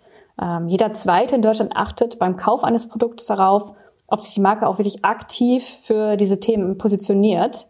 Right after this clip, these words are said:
Und vor allen Dingen für Frauen hat das eine sehr hohe Relevanz. Ähm, was aber, glaube ich, schon auch wichtig ist zu sagen, dass es da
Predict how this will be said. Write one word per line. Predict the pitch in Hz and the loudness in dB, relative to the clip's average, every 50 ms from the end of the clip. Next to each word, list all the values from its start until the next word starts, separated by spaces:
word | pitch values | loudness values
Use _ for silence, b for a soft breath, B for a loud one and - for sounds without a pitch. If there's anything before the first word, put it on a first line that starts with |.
| b b b b b b b b | b b b b b b b b
Und | - 208 202 - | 0 0 0 2
vor | - 190 | 0 0
allen | 208 | 0
Dingen | 220 220 220 | 0 0 0
für | - 214 | 0 -2
Frauen | 220 - 185 190 208 202 | -2 0 0 0 2 2
hat | 180 180 | 0 -2
das | 185 185 | -2 0
eine | 185 180 | 0 -2
sehr | 175 170 165 190 | 0 0 -2 0
hohe | 185 175 165 170 | 0 0 0 0
Relevanz. | 165 160 160 - 156 151 180 220 285 - - - - _ b b b b b b b b | 0 -2 -2 -2 -2 0 0 0 0 -2 -4 -12 -16 _ b b b b b b b b
Ähm, | - 185 185 185 185 190 185 180 | -4 -2 0 0 -2 -2 0 -2
was | 208 220 247 | -2 0 0
aber, | 254 240 226 | 0 2 2
glaube | 220 220 214 | 2 2 0
ich, | 214 | 0
schon | 226 - | -2 -2
auch | - 220 - 220 - - | -2 -2 -2 -4 -4 -2
wichtig | 208 233 240 233 214 214 | -2 -2 0 -2 -2 -2
ist | 214 208 - - | -2 -4 -4 -6
zu | - 202 | -6 -2
sagen, | 196 196 196 208 214 214 - - | 0 2 2 2 2 0 -2 -2
dass | - 196 190 - | -4 -4 -4 -4
es | 196 - | -6 -4
da | - 190 190 190 190 190 190 185 | -2 0 0 2 0 0 -2 -4